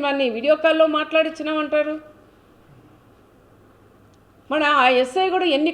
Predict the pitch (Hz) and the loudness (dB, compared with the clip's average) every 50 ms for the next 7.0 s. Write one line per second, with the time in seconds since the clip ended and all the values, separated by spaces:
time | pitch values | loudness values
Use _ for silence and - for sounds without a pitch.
0 | - 277 262 - - 320 339 339 330 330 330 311 - 320 302 - 262 254 254 294 | -2 -4 -4 -2 0 2 2 2 2 0 -2 -2 -2 -6 -6 -4 -4 -4 -4 -4
1 | 269 302 294 302 294 - 254 254 269 302 294 277 269 262 277 262 269 240 220 233 | -4 -4 -6 -4 -4 -4 -4 -4 -4 -4 -6 -6 -6 -6 -6 -6 -6 -6 -6 -6
2 | 262 - 226 233 - - 277 277 277 269 269 269 - 240 233 226 247 254 247 - | -8 -6 -6 -8 -6 -6 -6 -6 -6 -8 -10 -8 -8 -8 -8 -8 -8 -12 -12 -12
3 | 247 233 - 233 226 226 226 - - - - - - 220 233 226 202 202 202 - | -12 -8 -6 -6 -6 -6 -10 -18 -20 -20 -20 -10 -6 -4 -2 0 0 -2 -2 -4
4 | 311 330 320 302 262 220 - - 220 254 285 - - - - _ _ _ _ _ | -4 -2 0 0 0 -2 -2 -4 -6 -6 -6 -10 -18 -20 -20 _ _ _ _ _
5 | _ _ - 208 220 226 226 - 349 370 359 339 330 330 330 339 320 330 339 311 | _ _ -6 -6 -6 -4 -2 0 0 0 2 0 0 0 0 0 -2 -2 -2 -2
6 | 311 311 302 294 320 330 320 - - - 254 262 294 285 - - 294 294 294 | -2 -2 -4 -4 -6 -8 -10 -10 -4 0 2 2 2 2 0 0 2 4 6